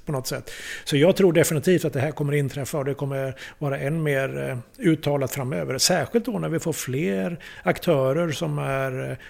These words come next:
eh, civila, privata, kommersiella, som inte har hela de statliga batterierna utav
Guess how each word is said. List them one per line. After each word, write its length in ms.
eh, 220
civila, 440
privata, 440
kommersiella, 680
som 180
inte 360
har 260
hela 320
de 180
statliga 760
batterierna 680
utav 440